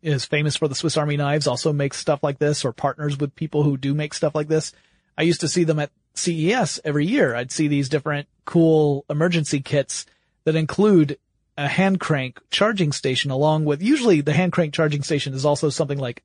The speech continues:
a lantern and a radio and,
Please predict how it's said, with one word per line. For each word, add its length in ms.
a 60
lantern 640
and 220
a 60
radio 680
and, 240